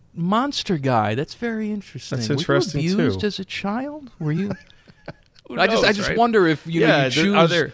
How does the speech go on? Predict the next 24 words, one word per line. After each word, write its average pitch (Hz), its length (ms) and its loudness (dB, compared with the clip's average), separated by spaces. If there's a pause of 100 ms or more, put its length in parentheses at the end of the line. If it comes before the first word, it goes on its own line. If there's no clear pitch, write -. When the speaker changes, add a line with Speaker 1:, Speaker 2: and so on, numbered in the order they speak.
Speaker 1:
a 151 100 2
certain 160 360 2
character, 151 640 2
if 110 80 -4
that 131 180 2
says 147 320 2
something 123 380 -2
about 110 400 -2
your 120 120 -2
personality. 117 840 -2 (300)
Speaker 2:
Well, 110 340 0
that 127 260 0
brings 113 300 -4
up 104 140 -6
a 101 60 -4
whole 117 180 -2
nother 98 400 -6 (120)
thing 110 200 -4
that 101 100 -6
I 101 120 -6
have 113 220 -4
wondered, 101 540 -6
which 104 220 -6
is 95 500 -4